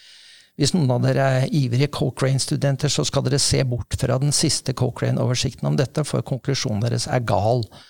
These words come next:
Fordi de legger tyngden av vekten sin på to studier som riktignok er flott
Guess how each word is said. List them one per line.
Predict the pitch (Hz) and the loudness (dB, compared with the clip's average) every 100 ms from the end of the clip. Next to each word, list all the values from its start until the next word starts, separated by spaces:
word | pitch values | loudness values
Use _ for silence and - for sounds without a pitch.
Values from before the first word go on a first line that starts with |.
| - _ _ | -20 _ _
Fordi | 135 123 | -2 0
de | 117 123 | 0 0
legger | 117 127 - | 0 -2 0
tyngden | 160 120 113 120 131 | 0 0 -2 -2 0
av | 123 | 0
vekten | 98 - 117 | 0 -4 -6
sin | - 131 | -4 -4
på | 120 135 | -2 -2
to | - 131 | -2 -2
studier | - 123 117 131 139 | -2 -2 0 2 0
som | 135 123 | 0 0
riktignok | 123 - 117 160 - | 0 -2 0 0 0
er | 127 | -2
flott | - 107 - | 0 -2 -2